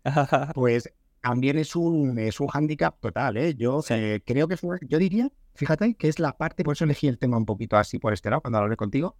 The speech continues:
Speaker 1: Sí.
Speaker 2: porque me parece que es el, el, el gran core de, de, del dis-, de, de hacer un sistema de diseño. Tú puedes hacer una
Speaker 1: Mm.
Speaker 2: cosa perfecta,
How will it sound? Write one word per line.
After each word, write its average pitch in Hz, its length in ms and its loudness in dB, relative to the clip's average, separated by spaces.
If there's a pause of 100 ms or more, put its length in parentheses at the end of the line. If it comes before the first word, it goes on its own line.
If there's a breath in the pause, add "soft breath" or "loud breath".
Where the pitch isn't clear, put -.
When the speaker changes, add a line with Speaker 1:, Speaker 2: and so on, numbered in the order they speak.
Speaker 1:
Sí. 123 340 -4
Speaker 2:
porque 123 240 2
me 120 120 4
parece 135 300 0
que 160 140 2
es 175 140 -4
el, 151 240 2
el, 117 320 -2
el 110 220 0
gran 135 840 0
core 156 300 0
de, 135 240 2
de, 117 380 -2
del 107 320 0
dis-, - 260 -14
de, 120 120 -4
de 107 100 -2
hacer 127 180 -2
un 139 60 0
sistema 143 280 0
de 107 40 2
diseño. 107 320 0
Tú 143 140 -2
puedes 190 160 0
hacer 180 160 -4
una 175 80 0
Speaker 1:
Mm. - 40 -2
Speaker 2:
cosa 156 140 0
perfecta, 156 500 -4